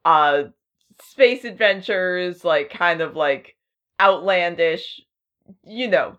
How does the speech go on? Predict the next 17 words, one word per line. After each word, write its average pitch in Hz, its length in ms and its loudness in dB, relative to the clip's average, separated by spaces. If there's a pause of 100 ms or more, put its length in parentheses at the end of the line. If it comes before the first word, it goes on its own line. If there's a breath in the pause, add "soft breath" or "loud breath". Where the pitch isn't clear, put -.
just, - 240 0
like, 180 280 0 (460)
wild 208 760 2
aliens, 190 920 0
people 202 380 -4
getting, 175 380 0
like, 165 340 -2 (420)
turned 202 320 0
into 190 280 -4
chimpanzees, 175 1040 -4
like, 151 440 2 (680)
d-, 208 100 -20 (840)
comic 330 420 2
booky 262 340 2
sci-fi 180 840 0
stuff. - 400 -6 (460)
Um, 170 760 4